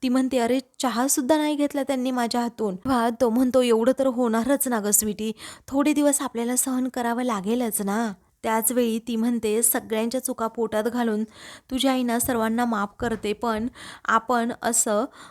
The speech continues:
गलती म्हणजे आपण चूक केलीच नाहीये, आपण गुन्हा केलाय मोठा मकरंद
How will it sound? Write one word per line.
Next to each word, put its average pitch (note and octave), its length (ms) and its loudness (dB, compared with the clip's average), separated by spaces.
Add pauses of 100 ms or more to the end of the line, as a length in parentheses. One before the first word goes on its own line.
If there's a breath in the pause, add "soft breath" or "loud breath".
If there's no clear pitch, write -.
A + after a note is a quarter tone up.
(180 loud breath)
गलती A#3 340 2
म्हणजे B3+ 300 0
आपण A#3+ 280 -4
चूक C#4 300 -4
केलीच A#3+ 420 0
नाहीये, D4 440 0
आपण C4 240 -2
गुन्हा B3+ 360 2
केलाय B3 360 -4
मोठा G#3 320 -4
मकरंद G#3+ 480 -4